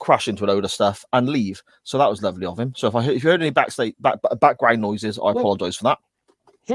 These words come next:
Speaker 2: he
Speaker 1: But,
Speaker 2: was
Speaker 1: uh,
Speaker 2: inspired by Money in the Bank. They, they,
Speaker 1: There
Speaker 2: just
Speaker 1: you
Speaker 2: say
Speaker 1: go.
Speaker 2: that. He was, he was, he was doing one of those spots. <laughs>
Speaker 1: There you go. But
Speaker 2: Uh.
Speaker 1: I, I'm a big, whenever I talk, uh, modern day wrestling with anyone,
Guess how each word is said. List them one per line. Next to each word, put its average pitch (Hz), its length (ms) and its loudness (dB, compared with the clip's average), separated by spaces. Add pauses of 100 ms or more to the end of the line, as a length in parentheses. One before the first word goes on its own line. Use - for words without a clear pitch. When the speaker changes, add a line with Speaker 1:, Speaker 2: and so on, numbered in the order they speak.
Speaker 2:
he 202 60 4
Speaker 1:
But, 269 120 8
Speaker 2:
was 294 180 6
Speaker 1:
uh, 123 40 6
Speaker 2:
inspired 220 400 4
by 208 120 6
Money 226 260 4
in 220 80 2
the 214 80 4
Bank. 208 340 4
They, 160 160 2
they, 165 260 2
Speaker 1:
There 127 100 6
Speaker 2:
just 127 100 6
Speaker 1:
you 127 40 6
Speaker 2:
say 127 120 6
Speaker 1:
go. 127 100 8
Speaker 2:
that. - 240 -2
He 160 120 4
was, 160 200 2
he 185 160 6
was, 175 180 6
he 196 200 4
was 196 160 6
doing 208 240 6
one 208 120 6
of 196 80 0
those 190 200 8
spots. 190 680 2 (240)
<laughs> - 240 -12
Speaker 1:
There 117 220 8
you 107 140 0
go. 95 180 -6 (300)
But 165 180 6 (800)
Speaker 2:
Uh. 139 520 -6
Speaker 1:
I, 185 200 10
I'm 214 200 8
a 226 40 -4
big, 208 180 4 (840)
whenever 175 440 2
I 247 60 4
talk, 165 640 0 (280)
uh, 92 440 0
modern 127 340 4
day 110 160 4
wrestling 90 480 -6 (200)
with 123 120 0
anyone, 101 340 -2